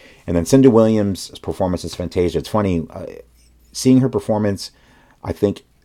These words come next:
at first, when I watched her, when I rewatched the movie now, her performance actually, and she's also in, um, 'cause I haven't seen her much lately. I haven't seen her,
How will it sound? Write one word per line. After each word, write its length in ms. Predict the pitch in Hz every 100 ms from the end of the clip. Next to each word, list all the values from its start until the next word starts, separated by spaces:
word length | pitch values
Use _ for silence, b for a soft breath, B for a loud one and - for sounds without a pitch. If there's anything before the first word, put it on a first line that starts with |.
| -
at 180 | 98
first, 680 | - - - 113 123 135 - -
when 140 | 95
I 40 | 95
watched 320 | 92 113 -
her, 60 | -
when 140 | 92
I 60 | 87
rewatched 520 | 95 120 117 113 -
the 80 | 92
movie 280 | 98 85
now, 300 | 82 87 76 -
her 80 | 120
performance 560 | 123 110 120 110 90
actually, 540 | 90 90 - 82 80 78 B B B
and 140 | B 85
she's 140 | 90
also 340 | 110 120 117 101
in, 280 | 92 82 - _ - -
um, 220 | 85 82
'cause 120 | -
I 40 |
haven't 160 | 107 131
seen 140 | 127
her 60 | 110
much 360 | 101 98 - -
lately. 360 | 92 92 98
I 80 | 87
haven't 140 | 87
seen 160 | 85 92
her, 200 | 87 82